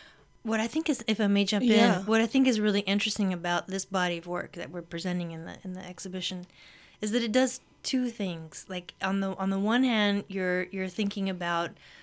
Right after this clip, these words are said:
Speaker 1: you know, who sings the nation state? It makes you think of anthems.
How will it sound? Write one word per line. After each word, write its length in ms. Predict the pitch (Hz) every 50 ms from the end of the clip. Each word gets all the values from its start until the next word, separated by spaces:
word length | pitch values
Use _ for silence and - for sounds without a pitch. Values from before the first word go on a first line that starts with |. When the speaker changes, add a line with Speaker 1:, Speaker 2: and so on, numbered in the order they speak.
| - _ _ -
Speaker 1:
you 80 | 185
know, 100 | 180 180 175
who 200 | - 233 240 226
sings 240 | - 240 220 208
the 80 | 196 190
nation 320 | 190 190 185 185 - 196
state? 260 | 185 - - 196 190 185
It 80 | -
makes 180 | 180 180 180 -
you 80 | 202
think 200 | 190 196 185 180
of 100 | 180 170 - -
anthems. 680 | 175 180 180 185 - - 147 165 185 185 - -